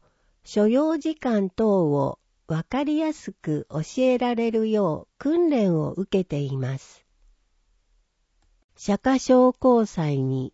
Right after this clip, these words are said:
七万人の人出。五月八日、毎年恒例の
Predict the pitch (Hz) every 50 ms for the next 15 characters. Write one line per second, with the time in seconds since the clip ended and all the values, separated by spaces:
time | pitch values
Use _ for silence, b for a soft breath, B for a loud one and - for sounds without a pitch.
0 | _ - 151 147 151 170 196 214 226 226 226 226 226 220 214 214 214 208 208 208
1 | 202 196 190 196 185 - - - - 170 165 156 156 151 151 147 - - _ _
2 | _ _ _ _ _ _ _ _ _ _ _ _ _ _ _ _ _ _ _ _
3 | _ _ _ _ _ - 233 269 262 277 262 233 - - - 156 143 147 151 165
4 | 170 170 - _ - 165 151 151 160 - _ _ _ _ _ _ _ _ _ -
5 | 202 208 233 254 269 240 - 247 247 233 - - 240 - - - 208 214 220 214
6 | 208 208 208 202 196 190 190 185 180 180 170 -